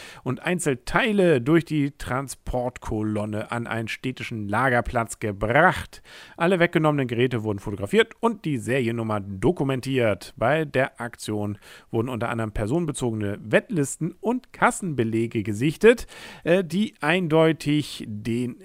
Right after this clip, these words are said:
regen und umfangreichen Betrieb eines Wettbüros belegten. Bauplanungsrechtlich sind Spielhallen und Wettbüros übrigens rund um den Veniterplatz in Gaden verboten.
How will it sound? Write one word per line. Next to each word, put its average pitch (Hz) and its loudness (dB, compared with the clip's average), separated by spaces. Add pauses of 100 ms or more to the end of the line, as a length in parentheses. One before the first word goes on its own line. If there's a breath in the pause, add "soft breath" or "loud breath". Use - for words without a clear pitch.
(220)
regen 123 -2
und 226 0
umfangreichen 147 2
Betrieb 139 -2
eines 127 -4
Wettbüros 113 0
belegten. 104 0 (400 loud breath)
Bauplanungsrechtlich 139 4
sind 143 -2
Spielhallen 120 0
und 185 -2
Wettbüros 117 0
übrigens 131 -4
rund 196 2
um 143 -4
den 117 -2
Veniterplatz 143 -2
in 107 -12
Gaden 117 0
verboten. 120 2